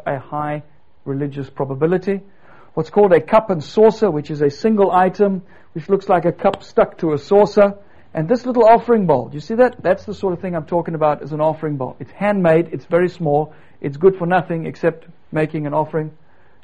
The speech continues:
perhaps as a tot measure, but I don't think they had those in those days. And the other interesting thing which was found there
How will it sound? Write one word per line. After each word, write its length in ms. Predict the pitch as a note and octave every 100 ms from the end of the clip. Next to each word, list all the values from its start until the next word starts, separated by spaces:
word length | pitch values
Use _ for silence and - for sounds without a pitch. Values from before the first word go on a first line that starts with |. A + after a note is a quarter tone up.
| - - - -
perhaps 260 | E3 E3
as 100 | D3
a 40 | C#3
tot 300 | C#3 D#3+ C#3+
measure, 260 | C3+ C#3
but 180 | C3+ C3 -
I 80 | D3+
don't 200 | C#3+ D3
think 140 | C#3 B2+
they 100 | C3
had 200 | D3 C#3
those 200 | C3 C3
in 120 | B2+
those 160 | B2+
days. 240 | B2+ C3 C3+ - - - - - - - - - - -
And 300 | - G3+ G#3 A3+
the 220 | E3 G3 -
other 220 | A#3+ D#4
interesting 600 | C#4+ G#3+ G3 F#3 G3 E3
thing 200 | F#3+ E3+
which 220 | D3 -
was 100 | C#3+
found 340 | - D#3 C#3+ C#3
there 300 | C#3+ D#3+